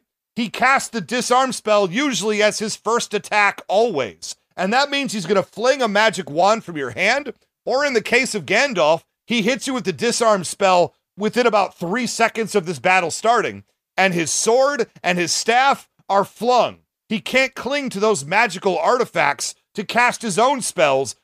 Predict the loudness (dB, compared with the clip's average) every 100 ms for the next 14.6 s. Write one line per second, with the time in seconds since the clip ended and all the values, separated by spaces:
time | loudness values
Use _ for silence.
0 | _ -6 0 0 0 -10 -2 0 0 0
1 | 2 2 -2 -4 -2 -2 -2 -4 -2 2
2 | 2 2 -2 -18 _ _ -8 -4 -4 0
3 | 2 2 0 -2 -4 -6 0 0 0 -8
4 | -12 _ _ _ _ _ _ -6 2 2
5 | 2 0 0 0 2 0 -2 0 2 2
6 | 0 -2 -4 -4 -8 -18 _ _ -2 0
7 | 0 -2 0 2 2 0 0 0 0 -4
8 | -2 -2 0 0 2 0 -2 -6 -8 _
9 | _ _ _ _ _ _ -6 -4 0 0
10 | 2 2 0 0 0 0 -2 -2 2 2
11 | 0 -2 -2 -2 -6 -6 _ _ -2 2
12 | 2 2 2 2 2 0 -2 0 2 4
13 | 2 0 2 2 0 0 0 2 2 0
14 | 0 0 2 0 -4